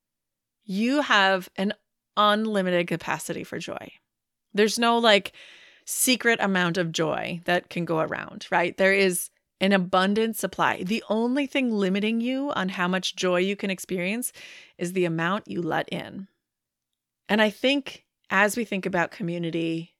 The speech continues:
it's less about finding your people and also about, "How am I gonna show up? What am I gonna say yes to?"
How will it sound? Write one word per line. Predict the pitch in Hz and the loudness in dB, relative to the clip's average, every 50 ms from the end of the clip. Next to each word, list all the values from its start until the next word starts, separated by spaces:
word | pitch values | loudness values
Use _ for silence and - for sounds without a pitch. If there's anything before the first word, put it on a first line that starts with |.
| _ _ _ _ _ | _ _ _ _ _
it's | - - 180 - - | -8 -8 -6 -6 -4
less | 208 196 196 208 202 - | -2 0 0 0 0 -2
about | 220 202 196 185 175 170 170 165 - _ _ _ _ _ _ | -4 -2 0 2 2 2 0 0 -4 _ _ _ _ _ _
finding | - - - - 185 175 190 208 220 240 233 220 196 | -20 -14 -8 -4 -2 -2 0 -2 -2 -2 -2 -2 -2
your | 180 175 170 170 185 196 | -2 -2 -2 -2 -4 -6
people | - - 262 269 - 294 294 311 330 359 330 _ _ _ _ _ _ _ _ _ _ _ _ _ _ _ _ _ | -6 -8 -8 -6 -4 -4 -4 -4 -4 -6 -10 _ _ _ _ _ _ _ _ _ _ _ _ _ _ _ _ _
and | - 190 190 190 | -4 -2 -2 -2
also | - - - 190 - - 240 240 240 | -2 -2 -4 -4 -2 -2 -2 0 0
about, | 233 214 208 208 208 202 196 190 196 190 - _ _ _ _ _ _ _ _ - | 0 0 0 0 0 2 2 0 0 -2 -6 _ _ _ _ _ _ _ _ -20
"How | - - - - 190 226 | -18 -10 -4 -2 0 0
am | 247 | 2
I | 254 254 254 | 0 0 0
gonna | 254 254 262 254 | 0 0 0 0
show | 233 - - 247 233 233 | -2 -2 -4 -4 -2 -2
up? | 247 226 - - _ _ _ _ _ _ _ _ _ _ _ _ _ _ _ _ _ | -2 -2 -4 -6 _ _ _ _ _ _ _ _ _ _ _ _ _ _ _ _ _
What | - 180 180 185 196 | -6 -2 0 0 0
am | 202 214 | 0 0
I | 214 214 | 0 0
gonna | 214 226 226 220 | 0 -2 -2 -4
say | - - 220 233 | -2 -2 -2 0
yes | 233 240 233 220 - - | 0 -2 -4 -6 -8 -10
to?" | - 180 147 - - 165 | -8 -8 -8 -8 -8 -12